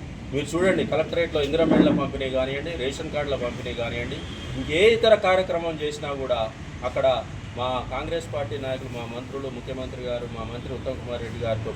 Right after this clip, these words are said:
పాటు వారు బీఆర్ఎస్ పార్టీ ఎమ్మెల్యే అయినా కూడా లోకల్ ఎమ్మెల్యే అనే ఒకే ఒక ఉద్దేశంతో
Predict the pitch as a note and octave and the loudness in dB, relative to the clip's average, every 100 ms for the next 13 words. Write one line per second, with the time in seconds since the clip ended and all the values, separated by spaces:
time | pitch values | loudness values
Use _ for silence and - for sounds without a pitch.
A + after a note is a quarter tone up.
0 | - C3 - G2+ - - - B2 E3+ D3+ | 2 4 2 -4 -6 -8 2 8 8 6
1 | D3+ A3 B3 A#3 - G#3 G#3 F#3 F3 F3+ | 4 6 8 6 8 8 8 2 4 4
2 | F3+ E3 F3+ A#3+ A3+ G3 F3+ D#3 - - | 6 6 6 4 4 4 4 4 0 -8
3 | B2+ D3+ E3+ E3+ D#3+ D3+ D3+ D3 C#3 C#3 | -2 -2 0 -2 -2 -4 -4 -2 -2 -4
4 | B2+ D#3 E3+ E3 C#3 C#3+ C#3 C3+ B2+ | -6 -4 -4 -4 -8 -6 -6 -6 -10